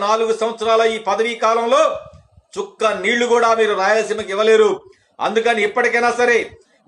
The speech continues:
మీ ఆటలు కట్టిపెట్టండి, మీ గారడి కట్టిపెట్టండి. ప్రజలు సమస్యలో ఉన్నారు. ప్రపంచం మొత్తం కూడా కరోనా సమస్య నుంచి ఎలా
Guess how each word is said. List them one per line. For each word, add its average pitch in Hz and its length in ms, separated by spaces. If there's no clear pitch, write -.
మీ 220 100
ఆటలు 247 340
కట్టిపెట్టండి, 240 600
మీ 220 80
గారడి 240 380
కట్టిపెట్టండి. 254 640
ప్రజలు 214 300
సమస్యలో 254 480
ఉన్నారు. 254 300
ప్రపంచం 247 500
మొత్తం 233 300
కూడా 247 180
కరోనా 247 340
సమస్య 240 340
నుంచి 240 200
ఎలా 233 120